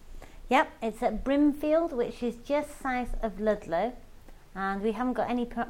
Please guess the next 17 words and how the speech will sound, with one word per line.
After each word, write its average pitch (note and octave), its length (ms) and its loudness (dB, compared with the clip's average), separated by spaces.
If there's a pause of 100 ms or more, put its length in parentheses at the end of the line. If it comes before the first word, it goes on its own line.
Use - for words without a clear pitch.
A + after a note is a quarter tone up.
planning F#3+ 360 -4
permission F3 440 -2
yet, F3 300 -4
so G3+ 100 -2
we G3 60 -2
can't G#3+ 340 -4
say G3+ 140 0
that - 160 -2
we G#3+ 160 0 (140)
are G#3+ 340 6
going D3+ 440 -2 (120)
to D3+ 200 -8 (460)
turn F#3 200 0
it - 100 -4
into E3+ 340 -4
a D#3+ 80 2
wiggly D#3+ 520 -4